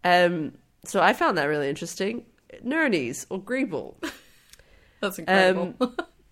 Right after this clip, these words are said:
Speaker 1: yes, the cars had sc-, what do you think about this? Screens on the inside and cameras on the outside. No need for windows, no windows.
Speaker 2: Yeah.
Speaker 1: What do you think about that? That was their, like, vision of the future.
Speaker 2: Like, so is the car automated?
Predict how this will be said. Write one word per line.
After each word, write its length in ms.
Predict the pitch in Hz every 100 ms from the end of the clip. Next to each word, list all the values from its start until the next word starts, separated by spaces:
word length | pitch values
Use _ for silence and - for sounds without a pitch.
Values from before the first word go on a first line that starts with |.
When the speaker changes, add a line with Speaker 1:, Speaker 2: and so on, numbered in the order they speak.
| _ 175
Speaker 1:
yes, 440 | 254 233 170 - - -
the 120 | 196
cars 440 | 202 202 208 226
had 420 | 220 214 190 180
sc-, 340 | - - - -
what 160 | 175
do 60 | 220
you 60 | 240
think 160 | 214
about 260 | 202 180 -
this? 220 | 170 156
Screens 800 | - 190 202 202 214 226 247 220
on 120 | 202 190
the 180 | 180 175
inside 760 | 185 180 - 151 147 147 147 -
and 200 | 156 156
cameras 460 | - 180 170 165
on 120 | 151 151
the 140 | 156
outside. 520 | 156 - - 147 139
No 280 | 170 175 185
need 220 | 175 170
for 100 | 165
windows, 540 | 160 165 156 135 127 147
no 160 | 160 151
windows. 640 | 156 151 131 127 - - _ -
Speaker 2:
Yeah. 280 | 180 165
Speaker 1:
What 40 | 156
do 60 |
you 60 | 175
think 180 | 190 180
about 300 | 175 147 139
that? 300 | 151 - - _ _ _ _ _ _ _ -
That 140 | -
was 180 | 180 160
their, 180 | 165 160
like, 260 | 151 147
vision 520 | 156 147 160 151 143 135
of 200 | - 139
the 80 | 147
future. 560 | - 147 135 139 123 - - _ _ _ -
Speaker 2:
Like, 180 | 262
so 180 | 254 247
is 160 | 214 233
the 80 | 233
car 300 | 247 226 -
automated? 720 | 196 202 226 254 294 330 -